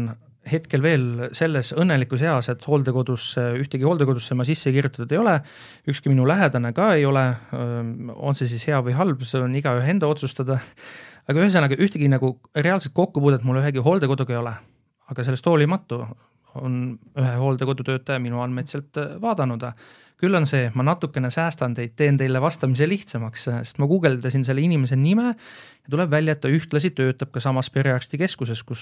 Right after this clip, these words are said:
mille nimistus mina olen. Ehk siis suure tõenäosusega on lihtsalt see, et tollel inimesel on kaks tööandjat, mida tervishoiusektoris on, see on väga tavaline, ma tean. Et on kaks, kaks tööandjat,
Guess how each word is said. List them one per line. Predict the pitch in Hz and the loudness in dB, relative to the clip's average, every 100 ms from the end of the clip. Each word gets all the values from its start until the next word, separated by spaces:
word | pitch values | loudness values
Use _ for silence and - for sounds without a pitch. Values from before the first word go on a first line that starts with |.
| 135 | -2
mille | 131 131 | 0 4
nimistus | 143 131 - 127 | 4 2 -2 -2
mina | 147 160 | -2 0
olen. | 190 110 107 110 _ _ - - - _ _ | 0 -2 -6 -12 _ _ -20 -20 -20 _ _
Ehk | 143 143 | -4 -2
siis | 131 | 0
suure | 196 170 | 2 4
tõenäosusega | 156 160 147 143 139 127 127 | 4 4 6 4 4 2 0
on | 131 | 0
lihtsalt | 127 135 | 0 -2
see, | 170 151 | 0 0
et | 147 143 | 0 0
tollel | 131 127 | 2 2
inimesel | 160 151 139 120 117 | 2 2 2 0 -4
on | 113 | -6
kaks | 107 - | -10 -4
tööandjat, | 175 185 170 160 156 131 | 0 2 2 0 -2 -2
mida | 123 | 0
tervishoiusektoris | 160 151 143 135 143 147 135 131 - - 135 | 0 0 0 0 -2 -4 -4 -4 -8 -8 -4
on, | 139 139 - | -2 -4 -4
see | 147 | -2
on | 139 | 0
väga | 127 117 | 0 -2
tavaline, | 120 120 120 | -4 -6 -8
ma | 110 117 | -8 -4
tean. | 123 120 - - - - - _ _ _ - | -4 -6 -10 -20 -20 -20 -20 _ _ _ -14
Et | - | -2
on | 143 | 0
kaks, | 175 - - 143 | 0 -2 -6 -2
kaks | 190 196 233 | -2 0 4
tööandjat, | 226 208 185 175 - | 4 4 2 -2 -4